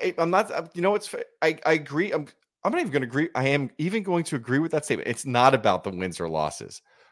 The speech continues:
But against a team that has historically been this bad, the expectation is we can score goals with our first team players.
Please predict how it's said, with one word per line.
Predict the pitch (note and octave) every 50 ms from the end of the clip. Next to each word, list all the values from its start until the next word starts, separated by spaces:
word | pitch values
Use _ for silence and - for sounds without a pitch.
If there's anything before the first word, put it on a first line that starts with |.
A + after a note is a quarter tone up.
| _ _ _
But | - G#2+ C#3 B2+ A#2
against | A2 - B2+ C3+ E3 E3 -
a | G3
team | F3+ - - E3 C3+ A2+ G2 F#2+ F#2 F2+ G2 -
that | - G#2+ A2
has | A#2 G#2+ -
historically | A2+ G2+ - - - B2+ C3+ C3+ C3 - D#3+ D3+
been | C3 C3 A#2+ G#2 G2+
this | G#2 A2+ A#2 -
bad, | - - F#2+ F#2 G2 A2+ D3+ E3 F#3 F#3 _ _ _ _ _ _ _ _ _ _ _ _ _ _ _ _ _ _ _
the | B2+ C#3 D3+
expectation | D#3+ E3+ - - F3 E3 - - C3 C3+ - - B2+ A2+
is | A2 G#2+ G#2+ G#2 F#2+ - - _ _ _ _ _
we | - A#2 -
can | - G2+
score | - - - - A#2+ D3 E3
goals | C#3 C3 B2 B2 B2 -
with | - G#2+
our | G2
first | - - A#2+ B2 - -
team | - D3 C#3+
players. | - A#2 F2+ D#2+ D2+ E2 - -